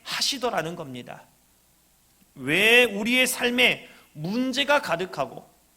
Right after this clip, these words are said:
하나님께서 내려주시는 능력과 평안과 기쁨을 누리지 못하는 것인가?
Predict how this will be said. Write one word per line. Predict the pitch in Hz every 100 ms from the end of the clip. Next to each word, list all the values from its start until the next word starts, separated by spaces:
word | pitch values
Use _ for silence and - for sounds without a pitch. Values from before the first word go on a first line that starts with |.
| _ _ _
하나님께서 | - 262 269 262 - - 233
내려주시는 | 180 208 254 233 233 240 180
능력과 | 208 233 240 240 220 220
평안과 | 254 254 247 240
기쁨을 | - 226 254 262 254 185 - - -
누리지 | 170 240 220 220
못하는 | 202 202 220 226
것인가? | 214 - 143 117 -